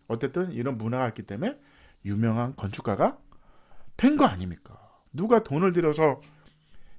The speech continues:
이 교회를 짓습니까? 예식장을. 세상에 하나밖에 없는 예식장을 왜 짓냐고.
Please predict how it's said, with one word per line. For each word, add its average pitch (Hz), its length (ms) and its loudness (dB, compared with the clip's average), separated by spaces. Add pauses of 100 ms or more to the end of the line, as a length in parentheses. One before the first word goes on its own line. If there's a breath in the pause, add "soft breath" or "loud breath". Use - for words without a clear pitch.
이 151 200 -6
교회를 131 400 0
짓습니까? - 800 -8 (320)
예식장을. - 560 -4 (260)
세상에 151 340 -6
하나밖에 160 400 -6
없는 113 160 -6
예식장을 - 320 -12
왜 139 220 4
짓냐고. 170 460 -6